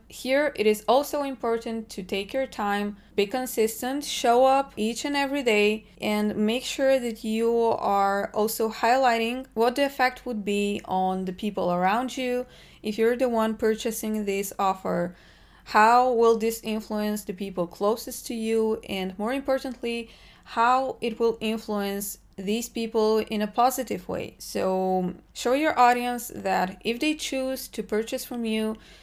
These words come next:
this will not only influence them, but it will also influence the people around them positively.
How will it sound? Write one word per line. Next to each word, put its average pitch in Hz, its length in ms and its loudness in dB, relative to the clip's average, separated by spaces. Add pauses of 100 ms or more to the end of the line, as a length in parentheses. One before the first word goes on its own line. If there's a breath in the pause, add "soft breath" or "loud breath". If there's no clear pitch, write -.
(120)
this 226 220 2
will 233 100 -2
not 214 260 0
only 277 280 -2
influence 233 560 -6
them, 180 440 -2
but 175 340 -8
it 214 280 0
will 214 140 2
also 226 480 2
influence 247 500 -6
the 247 80 -4
people 226 380 -2
around 202 340 0
them 190 380 -6
positively. 175 720 -2